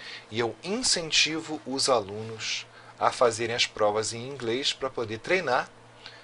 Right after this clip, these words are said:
para o exame de certificação, que só é em inglês, né? Aqui, o número máximo de tentativas,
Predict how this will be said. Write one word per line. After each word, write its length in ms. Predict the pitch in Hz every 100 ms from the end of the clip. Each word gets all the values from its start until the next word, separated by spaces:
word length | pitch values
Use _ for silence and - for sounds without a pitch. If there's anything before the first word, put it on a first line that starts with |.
| - - -
para 140 | 127
o 20 | 131
exame 280 | 113 113
de 40 | 117
certificação, 580 | 120 - - 110 - 113
que 160 | -
só 300 | - - 131
é 180 | 110 98
em 60 | 117
inglês, 480 | 113 80 76 -
né? 180 | 80 98 - - - - - - - - - - - - - - - - - - -
Aqui, 480 | 165 - 143 110 - - - - - - - - - - - - - - - - -
o 80 | 156
número 520 | 156 185 202 170 160
máximo 640 | 131 135 165 165 147 131 123
de 120 | 120
tentativas, 1300 | - 135 117 110 104 - 107 98 139 175 - -